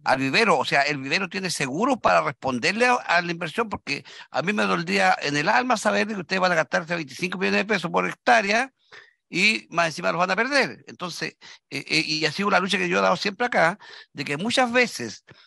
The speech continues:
muchas veces los beneficios, cuando se trata de beneficios del Estado o, o de todos estos, eh, acuerdos internacionales que se tienen, hay empresas que les va muy bien,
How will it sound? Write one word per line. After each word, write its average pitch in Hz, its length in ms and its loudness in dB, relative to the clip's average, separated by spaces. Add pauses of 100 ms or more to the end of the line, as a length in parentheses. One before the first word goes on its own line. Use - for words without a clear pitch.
(100)
muchas 190 340 0
veces 202 320 0
los 156 100 0
beneficios, 139 560 -4
cuando 170 240 0
se 196 140 -8
trata 180 220 0
de 208 80 2
beneficios 143 640 -2
del 120 160 -4
Estado 202 500 2
o, 120 500 -6
o 123 200 -4
de 120 160 -8
todos 175 240 -2
estos, 160 320 -8
eh, 120 200 -2
acuerdos 156 440 -2
internacionales 135 760 -2
que - 80 -8
se 196 140 -4
tienen, 170 420 -2 (720)
hay 196 180 0
empresas 226 460 -2
que 190 140 -4
les 175 120 -2
va 196 80 4
muy 196 220 -2
bien, 185 360 0